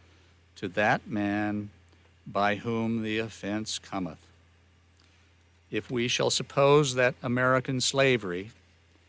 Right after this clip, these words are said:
is one of those offenses which, in the providence of God, must needs come,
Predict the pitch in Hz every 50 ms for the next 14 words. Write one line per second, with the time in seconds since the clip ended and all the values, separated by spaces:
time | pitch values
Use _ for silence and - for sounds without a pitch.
0 | _ _ _ _ _ _ _ _ _ _ _ _ _ _ _ _ - 127 110 107
1 | 101 101 107 120 123 131 120 120 131 127 127 123 131 - - 156 139 135 - -
2 | 101 87 90 101 - - - - - _ _ _ _ _ _ _ _ 160 156 104
3 | 107 113 113 123 123 - - - - - - - 226 110 104 107 110 113 113 -
4 | - - 113 107 110 113 - 127 123 120 127 - - 135 123 123 - 117 113 110
5 | 104 107 107 113 120 127 - - 113 113 - - - - - 113 113 117 120 123
6 | 131 127 131 127 - - - 127 117 113 104 90 90 101 101 101 101